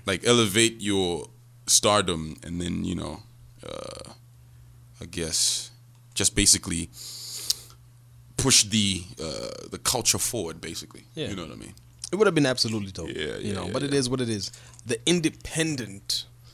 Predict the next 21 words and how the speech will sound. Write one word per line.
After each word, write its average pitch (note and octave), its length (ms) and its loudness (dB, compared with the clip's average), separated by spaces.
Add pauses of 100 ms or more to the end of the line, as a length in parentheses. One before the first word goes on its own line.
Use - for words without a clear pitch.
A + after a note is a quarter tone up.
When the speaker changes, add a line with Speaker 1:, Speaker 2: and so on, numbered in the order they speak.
(460)
Speaker 2:
Broadcasting A2+ 600 -2
Authority G2+ 640 -6 (440)
saw G2+ 300 0
it G2 200 -10
relevant G2 500 -6
to, F#2 200 -14 (380)
you A2 100 -8
know, F2 60 -6
Speaker 1:
Shut F#2 240 2
it F2 80 -4
Speaker 2:
have, A2 260 4
Speaker 1:
down. - 100 -8 (160)
Speaker 2:
have A2+ 240 4
that G#2+ 180 0
one G#2+ 200 -4
tanked - 440 -2
too. G2 300 -4 (340)
Speaker 1:
Yeah. F2 220 -2 (200)
Speaker 2:
All G2 120 -8
right. F#2 200 -8 (500)
So F#2 480 -2